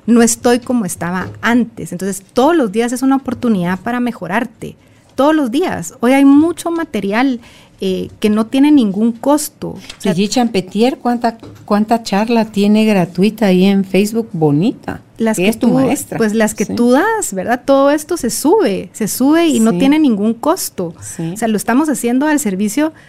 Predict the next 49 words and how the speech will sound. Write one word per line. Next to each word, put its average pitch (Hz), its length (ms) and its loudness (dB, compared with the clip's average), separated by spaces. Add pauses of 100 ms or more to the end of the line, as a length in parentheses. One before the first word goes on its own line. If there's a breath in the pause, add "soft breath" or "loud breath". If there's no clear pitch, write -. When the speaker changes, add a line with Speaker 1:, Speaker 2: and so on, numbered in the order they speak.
(100)
Speaker 1:
de 220 140 -2
la 185 140 -2
Speaker 2:
Sí. 175 60 -2
Speaker 1:
vida. 262 280 2
Esto 214 280 -2
no 294 120 2
Speaker 2:
Ujú. 285 80 0
Speaker 1:
es 294 140 -2
un 294 160 4
beneficio 254 460 0
personal, 220 500 0
es 196 100 -2
darnos 220 320 -2
cuenta 262 380 0
que 220 240 -4
el 185 100 -4
impacto 165 600 -6
que 165 160 -6
yo 185 100 -2
puedo 190 460 0
crear 180 320 -2
en 170 180 -2
una 233 260 4
vida 254 300 2
va 196 80 -2
a 208 80 -6
crear 226 220 -2
impacto 233 420 -4
en 269 80 0
muchísimas 226 540 -2
otras 214 200 -10
personas. 214 600 -4 (260 loud breath)
Speaker 2:
Sí, 175 320 -4
pero 190 160 2
primero 180 320 2
lo 196 160 2
creas 180 580 0
tú 185 140 2
en 185 160 2
la 175 160 0
tuya 226 400 2 (400 loud breath)
para 175 240 0
después 170 400 0
ya 180 160 0
poder 175 400 -2
ir 180 200 0
y, 180 220 0
y 175 120 -2
compartirlo. 165 880 -2